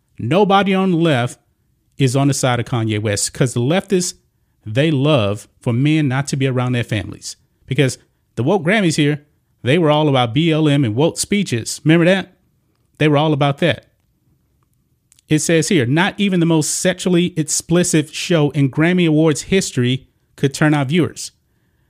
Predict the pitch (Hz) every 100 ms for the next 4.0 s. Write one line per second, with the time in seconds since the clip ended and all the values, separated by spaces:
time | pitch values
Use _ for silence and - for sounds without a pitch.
0 | _ _ 135 139 127 - 196 - 175 170
1 | 165 - - - 196 156 185 170 160 165
2 | 160 147 131 160 160 - 135 127 127 123
3 | 117 117 151 151 - - 165 127 113 117